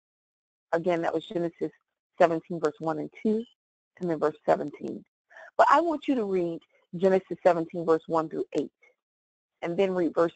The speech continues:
fifteen through seventeen. Now, if you like, you can read all of it, and that may give you a little bit more clarity, some understanding. But I want us this morning to take some time to praise God. Because no matter how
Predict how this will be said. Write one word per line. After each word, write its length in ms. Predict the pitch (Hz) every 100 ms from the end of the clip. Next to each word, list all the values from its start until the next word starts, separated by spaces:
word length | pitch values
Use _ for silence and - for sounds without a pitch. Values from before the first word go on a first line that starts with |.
| _
fifteen 460 | 196 - - 156
through 140 | 147 151 -
seventeen. 580 | 151 143 139 - - - _ _ _ -
Now, 120 | 165
if 120 | 180
you 80 | 190
like, 300 | 202 214 220
you 100 | 202
can 140 | -
read 220 | 180 185 180
all 200 | 185 202
of 120 | 202
it, 160 | 214 _ _ _ _ _ _ _ _ _ _ _ 170
and 100 | 175
that 140 | 160
may 80 | 190
give 200 | 185 190
you 60 |
a 60 | 190
little 100 | 196
bit 160 | 190 196
more 140 | 190
clarity, 560 | - - 190 202 220 254 _ _
some 80 | -
understanding. 800 | 196 190 180 - 175 190 196 202 - -
But 80 |
I 60 | 196
want 220 | 208 269
us 60 | 254 -
this 120 | 196
morning 240 | 190 175
to 80 | 160 -
take 160 | 180 -
some 100 | 165
time 260 | 165 160
to 100 | - -
praise 220 | - 143 143
God. 160 | 127 135 - _ _ _ _ _ _ _ _ _ _ _ _ - - _ _
Because 260 | 208 208 233
no 160 | 226 233
matter 260 | 240 233
how 300 | 226 262 247